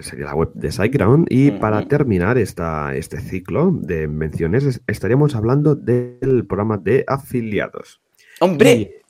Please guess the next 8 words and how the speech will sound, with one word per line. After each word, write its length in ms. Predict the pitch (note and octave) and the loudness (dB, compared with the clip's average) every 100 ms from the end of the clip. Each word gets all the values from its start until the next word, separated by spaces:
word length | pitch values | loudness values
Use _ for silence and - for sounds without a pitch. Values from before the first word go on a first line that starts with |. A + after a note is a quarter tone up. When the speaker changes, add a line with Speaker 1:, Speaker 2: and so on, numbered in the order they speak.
| _ | _
Speaker 2:
Sí, 120 | - D#3 | -8 -6
señor. 340 | G#2 F3 F3+ | -2 -2 -4
Speaker 1:
que, 100 | - _ _ _ _ _ _ | -10 _ _ _ _ _ _
que 160 | G2+ F2+ | 0 0
es 140 | F2+ | 0
muy 320 | F#2 F#2 C#3+ | 2 4 6
interesante, 760 | C3 A2 B2 F2 D2 D#2 C3+ F#3 - - - _ | 4 2 -2 -2 -6 -2 -2 -2 -8 -20 -20 _
sobre 180 | - F2+ | -6 -6